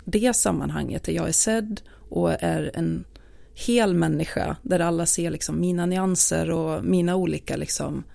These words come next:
allt med mig. Eh, så även om jag inte fullt ut kommer till min, liksom, eh, eh, till min rätt i det här sammanhanget, så det,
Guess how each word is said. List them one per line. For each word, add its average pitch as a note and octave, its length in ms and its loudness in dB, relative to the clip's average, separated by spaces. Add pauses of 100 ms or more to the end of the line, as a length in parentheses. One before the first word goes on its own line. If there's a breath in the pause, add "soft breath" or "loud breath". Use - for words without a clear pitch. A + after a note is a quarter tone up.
(440 soft breath)
allt A3+ 300 4
med - 120 0
mig. - 460 -6
Eh, E3 160 0
så E3+ 140 4
även F#3+ 360 2
om F#3+ 140 2
jag E3 240 0
inte D#3 500 -2 (340 soft breath)
fullt G3+ 580 2
ut D#3 240 -2
kommer E3+ 300 -2
till E3 200 -4
min, D#3 340 -2 (540 soft breath)
liksom, D3 520 -4
eh, E2 200 -8 (440)
eh, - 180 -8
till - 180 2
min F3 340 2
rätt - 580 -2
i E3+ 140 4
det E3+ 80 0
här G#3 220 2
sammanhanget, D3+ 520 0
så F3 300 2
det, F#3+ 420 0